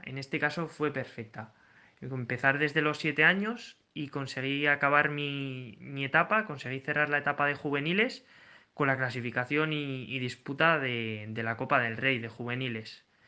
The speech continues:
Creo que no, no se puede pedir más.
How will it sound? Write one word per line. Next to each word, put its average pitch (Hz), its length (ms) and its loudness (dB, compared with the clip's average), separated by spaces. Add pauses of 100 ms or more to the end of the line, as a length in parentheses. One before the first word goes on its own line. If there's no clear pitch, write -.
(360)
Creo 147 320 2
que 139 140 -2
no, 139 520 -4
no 131 140 -8
se 147 160 -2
puede 147 440 2
pedir 131 380 -2
más. 175 400 0